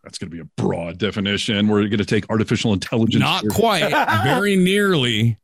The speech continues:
Speaker 2: Almost knocking on that door.
Speaker 1: I'm
Speaker 3: What I
Speaker 1: three years away. That's like a lot of
Speaker 3: Wait a minute.
Speaker 1: days from now. So I'm not almost.
Speaker 3: Oh, yeah, yeah. I thought you just turned forty-three.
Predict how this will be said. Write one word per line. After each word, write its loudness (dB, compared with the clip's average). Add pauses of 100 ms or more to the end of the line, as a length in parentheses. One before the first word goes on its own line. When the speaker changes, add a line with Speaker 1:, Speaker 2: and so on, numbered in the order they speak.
(160)
Speaker 2:
Almost 2
knocking 0
on 0
that -2
door. -2 (360)
Speaker 1:
I'm 2
Speaker 3:
What 0
I 4
Speaker 1:
three 6
years 4
away. 2 (360)
That's 0
like 2
a 0
lot 0
of 2
Speaker 3:
Wait 2
a 2
minute. 2
Speaker 1:
days -4
from 0
now. -10 (140)
So -2 (100)
I'm 0
not 2
almost. -10 (300)
Speaker 3:
Oh, 2
yeah, 2
yeah. -4 (100)
I 0
thought -2
you 2
just 0
turned -2
forty-three. -2